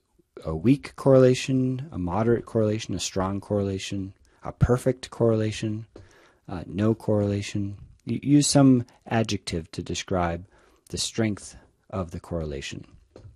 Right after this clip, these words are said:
Um, these types of words, the strengths of correlations, are really gonna depend upon, uh, the field of study that you're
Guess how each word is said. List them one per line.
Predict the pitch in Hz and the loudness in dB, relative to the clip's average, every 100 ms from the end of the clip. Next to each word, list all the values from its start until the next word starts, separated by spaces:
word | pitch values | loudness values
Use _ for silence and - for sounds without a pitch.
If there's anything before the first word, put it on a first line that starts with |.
| - _ _ _ _ - - - - - _ _ _ _ _ _ _ _ _ _ _ | -20 _ _ _ _ -20 -20 -20 -20 -20 _ _ _ _ _ _ _ _ _ _ _
Um, | 110 98 92 92 95 _ _ _ - _ _ _ | -10 -8 -6 -10 -12 _ _ _ -20 _ _ _
these | - - 131 147 135 | -20 0 6 6 4
types | 135 131 131 | -2 -2 0
of | 120 | -2
words, | 104 110 110 110 - - _ _ - | 2 4 2 -2 -8 -8 _ _ -6
the | 95 | -2
strengths | - 120 120 - | 2 4 2 0
of | 120 | -4
correlations, | - 107 104 101 104 101 - - | 4 6 6 2 -2 -4 -8 -8
are | 90 | -2
really | 101 120 127 | 2 4 6
gonna | 117 101 90 - | 4 2 -4 -10
depend | - - 95 98 - | -6 -4 -2 -4 -6
upon, | - - 90 90 87 87 - - _ _ - | -10 -6 -2 -2 -4 -6 -14 -20 _ _ -10
uh, | 85 - - | -8 -10 -12
the | 85 87 85 82 80 - _ _ _ _ _ _ _ - | -12 -6 -4 -4 -6 -12 _ _ _ _ _ _ _ -20
field | - - 101 101 101 | -18 -2 0 2 0
of | 95 - | -4 -8
study | - 87 104 120 - _ _ | -4 -2 0 -2 -6 _ _
that | - 107 | -2 -2
you're | 110 110 107 104 104 | 0 2 2 2 -2